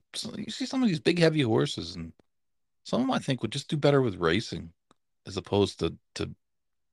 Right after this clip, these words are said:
training, training, training, training, training. And I, and I mentioned earlier, I really liked what Brian Lynch had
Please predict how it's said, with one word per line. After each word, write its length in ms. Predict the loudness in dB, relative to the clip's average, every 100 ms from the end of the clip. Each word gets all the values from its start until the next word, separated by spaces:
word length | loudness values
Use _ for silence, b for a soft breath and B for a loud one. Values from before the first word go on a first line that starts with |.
| -8
training, 320 | -2 0 0
training, 340 | -2 -2 -2 -4
training, 360 | -6 -6 -6
training, 340 | -6 -6 -4 -4
training. 400 | -4 -6 -6 -10 _ _ b b 0 6
And 80 | 8
I, 120 | 8
and 100 | 6
I 80 | 6
mentioned 360 | 2 -2 -8 -4
earlier, 440 | -2 -2 -4 -10 _ _ _ _ _ _ _ _ _ _
I 80 | -2
really 300 | 4 4 4
liked 320 | 2 2 0
what 140 | -8 -6
Brian 260 | -8 -8
Lynch 240 | -8 -10 -10
had 140 | -12